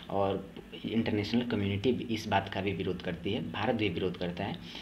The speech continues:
कि ये क्षेत्र जो है वो स्वतंत्र रखना था, तो हम नहीं मान सकते कि इस पे इसराइल का control होगा। लेकिन अमेरिका के,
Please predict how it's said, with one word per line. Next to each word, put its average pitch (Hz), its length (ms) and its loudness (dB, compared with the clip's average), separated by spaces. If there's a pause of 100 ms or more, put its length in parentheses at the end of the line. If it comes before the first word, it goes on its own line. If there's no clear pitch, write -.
(160)
कि 117 80 4
ये 117 180 10
क्षेत्र 107 340 2
जो 95 120 0
है 95 100 0
वो 117 160 0
स्वतंत्र 110 440 -2
रखना 101 360 -2
था, 131 220 -4 (420)
तो 110 200 8
हम 117 180 4
नहीं 131 180 6
मान 117 200 8
सकते 98 320 2
कि 104 100 0
इस 92 100 2
पे 117 140 2
इसराइल 92 400 2
का 143 140 0 (360)
control 107 600 2
होगा। 87 220 2
लेकिन 104 280 4
अमेरिका 107 760 8 (120)
के, 104 260 4